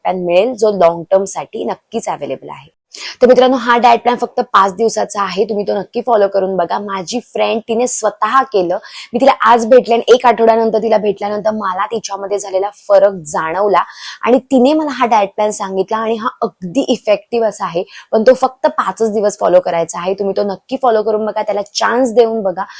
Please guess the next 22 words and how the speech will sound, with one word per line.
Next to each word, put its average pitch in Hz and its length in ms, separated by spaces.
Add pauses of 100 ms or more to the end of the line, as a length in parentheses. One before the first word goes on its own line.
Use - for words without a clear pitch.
(220)
तसेच 254 200
तुमचे 254 200
फ्रेंड्स 208 420
असो, 214 220
फॅमिली 202 500
मेंबर 202 280
असो 196 200
की 196 140
ज्यांना 185 340
वेट 190 280
लॉस 190 240
करायचा 185 420
आहे, 185 180
काही 196 200
फंक्शन 196 460
आहे 202 200
आणि 196 160
पाच 196 300
दिवसामध्ये 202 440
इफेक्ट 214 320
बघायचा 185 380
आहे, 175 120